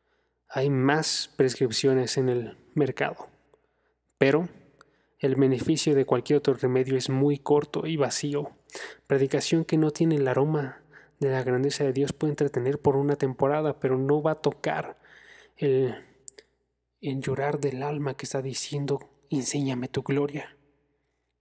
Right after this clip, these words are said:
Debe ser una predicación centrada en Cristo, con Cristo preeminente en todas las cosas,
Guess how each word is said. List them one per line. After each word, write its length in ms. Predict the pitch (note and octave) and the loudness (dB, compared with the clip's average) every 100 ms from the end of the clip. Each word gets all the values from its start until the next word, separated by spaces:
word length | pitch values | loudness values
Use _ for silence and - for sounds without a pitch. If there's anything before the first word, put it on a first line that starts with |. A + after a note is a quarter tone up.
| - | -4
Debe 240 | B2+ C3+ | 0 0
ser 160 | - C#3+ | 0 -2
una 160 | C#3 | -2
predicación 720 | C3+ C3+ C3 B2 - C3+ B2 - _ - | -4 -8 -6 -8 -2 -2 -2 -10 _ -12
centrada 640 | - B2 B2 C#3 C3+ C3 B2 | -8 -8 -4 0 0 0 -4
en 100 | A#2 | -6
Cristo, 460 | C#3 C#3 - - _ _ _ _ _ _ _ _ _ _ _ - _ | -8 -10 -12 -18 _ _ _ _ _ _ _ _ _ _ _ -20 _
con 200 | - C3 | -2 -2
Cristo 340 | B2+ C3+ - C#3+ | 0 -2 -4 -2
preeminente 640 | C#3 C3 B2+ C3+ C#3+ C3+ | 0 0 0 0 0 -2
en 160 | A#2+ A#2 | -4 -2
todas 280 | C#3+ C3+ B2 | 0 0 -2
las 180 | B2+ | -6
cosas, 600 | - D3 - - - - | -6 -6 -8 -12 -16 -16